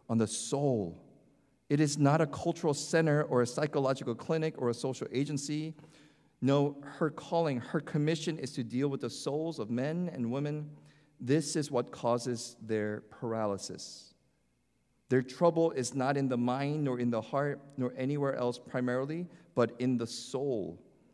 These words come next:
That is, in the essence of their being, the center of their life." Did you know Lazarus died after he was raised to death? Right?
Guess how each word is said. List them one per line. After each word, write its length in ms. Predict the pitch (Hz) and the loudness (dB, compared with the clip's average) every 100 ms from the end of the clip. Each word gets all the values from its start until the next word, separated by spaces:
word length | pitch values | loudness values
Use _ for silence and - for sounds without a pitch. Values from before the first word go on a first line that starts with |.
| _ _ - | _ _ -2
That 280 | 127 143 151 | 0 2 2
is, 320 | 151 143 143 | 4 4 2
in 140 | 143 | 0
the 200 | 127 120 | 0 0
essence 340 | 117 120 127 117 | -2 -2 -4 -2
of 120 | 107 | -2
their 140 | 107 | 0
being, 320 | 101 120 120 104 | 0 -2 0 -2
the 80 | |
center 720 | 92 - - 123 123 123 127 127 _ _ 104 | -6 -8 -4 0 0 -2 -4 -10 _ _ -4
of 420 | 101 98 98 - _ _ _ - | -2 -2 -6 -14 _ _ _ -6
their 400 | 95 90 90 90 - _ _ _ - | -4 -4 -6 -10 -18 _ _ _ -10
life." 360 | 92 85 - - _ _ _ _ _ _ _ _ _ _ _ _ _ _ _ _ _ _ _ _ _ _ | -10 -10 -16 -20 _ _ _ _ _ _ _ _ _ _ _ _ _ _ _ _ _ _ _ _ _ _
Did 140 | 123 123 | -6 -2
you 40 | |
know 100 | 202 | 0
Lazarus 480 | 135 120 135 131 120 | 2 2 0 -4 -4
died 460 | - 90 90 110 - - _ _ _ _ _ - | -2 -2 -2 -6 -12 -20 _ _ _ _ _ -12
after 240 | 95 - | -10 -8
he 120 | 107 107 | -10 -8
was 160 | 90 | -10
raised 200 | 82 - | -10 -12
to 60 | 80 | -14
death? 220 | - 90 _ _ - _ _ _ _ _ _ _ _ _ _ _ _ _ _ _ _ _ _ _ _ _ _ | -16 -18 _ _ -20 _ _ _ _ _ _ _ _ _ _ _ _ _ _ _ _ _ _ _ _ _ _
Right? 220 | 85 104 | -12 -12